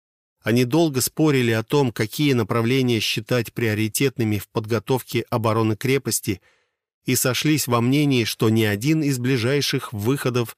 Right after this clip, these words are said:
из тоннелей не должен оставаться без прикрытия. Девушка намеревалась посетить крепость, чтобы договориться с князем Владимиром о выделении добровольцев, но в день, когда она планировала свой визит,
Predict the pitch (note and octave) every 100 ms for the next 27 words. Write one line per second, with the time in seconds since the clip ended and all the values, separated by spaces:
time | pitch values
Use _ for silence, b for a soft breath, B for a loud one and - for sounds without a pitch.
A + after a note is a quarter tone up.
0 | _ F3 C3+ - A2+ A#2+ C3+ B2+ A#2 _
1 | _ - A#2+ A2 A#2 B2+ A#2+ A#2+ G#2+ -
2 | G2 G#2+ - G#2 A2+ - A2+ - A2 F#2+
3 | - D#2 D2 _ _ _ _ _ _ _
4 | _ _ _ _ _ - D#3 F3 E3 -
5 | D3+ C3+ G2+ G#2 A2 A#2 A2+ B2 D3 C#3
6 | - - B2+ A#2+ G2+ B2 - C3 A#2+ A#2
7 | F#2+ - - - - A2 G2+ F#2+ A2+ A2+
8 | G#2+ A2+ B2+ - G#2 - A2 A#2 A2+ G#2
9 | G2 G2+ G#2 B2+ A#2+ A#2 G#2+ G#2+ _ _
10 | - G#2+ G2+ A2 A2 A2+ B2 A#2+ A2 G#2+
11 | G#2+ A#2+ C#3 D3 A2+ G#2 - A2 C#3 A2
12 | G#2+ D3 C#3+ A2+ G2+ G#2+ A#2+ A#2+ A#2+ A#2+
13 | A#2 A2+ C3 C#3+ B2 G#2+ G2+ - A2+ A#2
14 | G2+ G#2+ G#2+ D#3 C#3